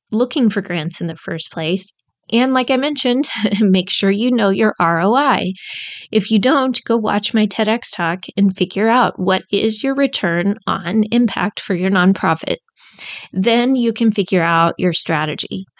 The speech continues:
A lot of people get this backwards. They're starting to work on the strategy and the steps and all these tactics,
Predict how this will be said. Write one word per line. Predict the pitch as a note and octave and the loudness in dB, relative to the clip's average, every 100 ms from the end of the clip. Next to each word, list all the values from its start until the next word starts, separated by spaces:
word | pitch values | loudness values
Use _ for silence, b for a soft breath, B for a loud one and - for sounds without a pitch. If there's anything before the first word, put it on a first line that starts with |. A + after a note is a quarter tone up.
| B B B - | B B B -2
A | |
lot | G3 F3 F#3 A3+ B3+ | 0 2 4 4 2
of | |
people | B3 B3+ B3+ | 0 -2 -2
get | B3 B3 | -2 -2
this | G#3+ - | -2 -4
backwards. | G3 G3+ C4 A3 F3 F3+ - | -6 -4 -4 -4 -4 -4 -6
They're | - | -2
starting | F#3+ - A3 A#3 A#3 | -2 0 0 2 2
to | A3 | 2
work | A3 G#3 | 0 0
on | G#3 | 0
the | F#3+ | 0
strategy | F#3+ - A3+ A3+ G3 G3+ | -2 0 2 2 0 0
and | F3+ | -2
the | G3 | -2
steps | - B3 B3 A#3+ - | -2 0 0 0 -2
and | G#3+ G3 | 0 2
all | G3 | 0
these | - G#3+ | 0 -2
tactics, | - D4+ D4 C#4+ - - | 0 -2 0 -2 -2 -6